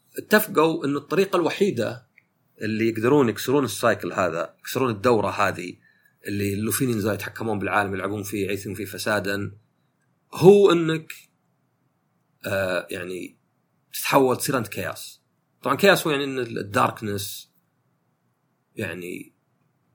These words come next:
ما هو، ما هو بأنه هو إنسان صدقي يعني. يعني أي واحد يقدر يصير كياس، هذيك نيان صارت. شرط إنك تتقبل الداركنس في قلبك.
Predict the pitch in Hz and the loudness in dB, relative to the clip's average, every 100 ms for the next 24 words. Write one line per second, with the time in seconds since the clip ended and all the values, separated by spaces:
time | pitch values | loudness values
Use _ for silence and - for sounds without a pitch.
0 | _ 120 135 143 139 135 101 117 104 113 | _ 0 4 4 4 0 -2 -4 -4 -6
1 | 101 101 92 65 - - _ _ _ _ | -6 -6 -8 -10 -12 -16 _ _ _ _
2 | _ _ 90 90 - - 135 113 110 - | _ _ -16 -14 -8 -2 0 0 -4 -4
3 | 107 101 98 82 117 113 120 107 95 95 | -8 -8 -8 -6 -6 -6 -4 -6 -6 -6
4 | 82 78 - _ - 123 - 113 104 98 | -8 -10 -18 _ -4 -4 -4 -8 -6 -8
5 | - - - - 110 98 98 95 95 - | -12 -20 -14 -6 -6 -4 -4 -4 -8 -12
6 | - 110 101 - 87 - 82 80 - _ | -6 -4 -4 -8 -12 -12 -12 -12 -14 _
7 | _ _ _ _ _ _ _ _ _ _ | _ _ _ _ _ _ _ _ _ _
8 | _ _ _ 120 101 82 | _ _ _ -2 -2 -4